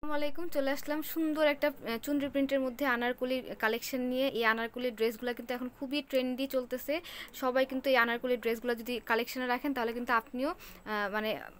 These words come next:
আধুনিকের দিক থেকে কোনো কিছু ক-, কমতি থাকবে না। So, এখন আমি এই ড্রেসের ডিটেলে চলে যাই,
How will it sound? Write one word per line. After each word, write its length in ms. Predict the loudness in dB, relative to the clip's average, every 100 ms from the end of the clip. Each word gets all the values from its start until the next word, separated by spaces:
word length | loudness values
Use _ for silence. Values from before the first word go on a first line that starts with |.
| -4
আধুনিকের 580 | 0 2 2 2 2 2
দিক 100 | -2 -4
থেকে 160 | -2 0
কোনো 220 | 0 -2
কিছু 180 | -4 -2
ক-, 260 | 0 0 0
কমতি 200 | 0 0
থাকবে 320 | -2 -2 -2
না। 120 | -4 -2
So, 60 | 2
এখন 280 | 2 2 0
আমি 160 | 0
এই 60 | 0
ড্রেসের 320 | 0 0 0
ডিটেলে 320 | 0 0 0
চলে 260 | 0 -2 0
যাই, 180 | 0